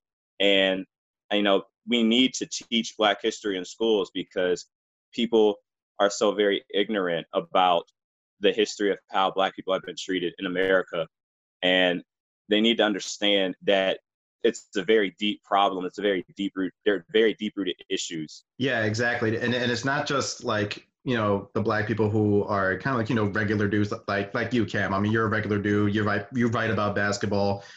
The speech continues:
Speaker 2: You, you're just a
Speaker 1: Right.
Speaker 2: regular guy. Uh, Ryan Howard, for example, um, the Phila-, former Philadelphia Phillies first baseman who was an M V P back in the day when he was really good with the Phillies. Uh, actually, I read a story on, uh, written by the Philly Voice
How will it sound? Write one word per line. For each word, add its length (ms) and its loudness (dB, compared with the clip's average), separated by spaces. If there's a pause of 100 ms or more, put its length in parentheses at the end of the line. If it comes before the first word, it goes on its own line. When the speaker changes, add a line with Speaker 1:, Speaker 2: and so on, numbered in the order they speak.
(120)
Speaker 2:
You, 100 0
you're 160 0
just 160 0
a 40 6
Speaker 1:
Right. 100 4
Speaker 2:
regular 280 0
guy. 360 -2
Uh, 400 0
Ryan 340 0
Howard, 460 0
for 120 0
example, 680 0
um, 380 0 (200)
the 140 -2
Phila-, 320 0
former 200 0
Philadelphia 560 0
Phillies 280 2
first 260 -2
baseman 400 0
who 300 2
was 240 0
an 160 0
M 160 0
V 160 0
P 260 2
back 320 -2
in 80 -2
the 80 0
day 320 -2
when 220 0
he 100 2
was 160 0
really 160 0
good 160 0
with 120 -4
the 60 -16
Phillies. 460 0 (480)
Uh, 360 0
actually, 320 -2
I 120 0
read 220 2
a 40 0
story 520 2
on, 480 2
uh, 240 2 (180)
written 180 -2
by 140 -2
the 140 -6
Philly 180 2
Voice 500 0